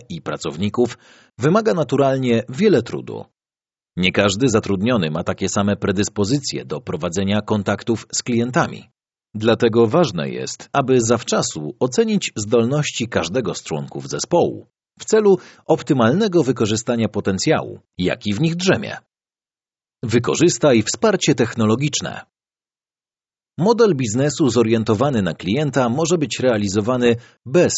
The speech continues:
niezbędnego szkolenia i edukowania ludzi w firmie. Chodzi tu szczególnie o znajomość różnorodnych narzędzi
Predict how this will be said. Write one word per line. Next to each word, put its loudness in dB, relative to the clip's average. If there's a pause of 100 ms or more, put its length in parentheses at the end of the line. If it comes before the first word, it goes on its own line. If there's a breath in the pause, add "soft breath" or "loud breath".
niezbędnego -6
szkolenia 0
i -6
edukowania 0
ludzi 0
w -8
firmie. -10 (1080)
Chodzi 0
tu 2
szczególnie 0
o 2
znajomość 0
różnorodnych 2
narzędzi -2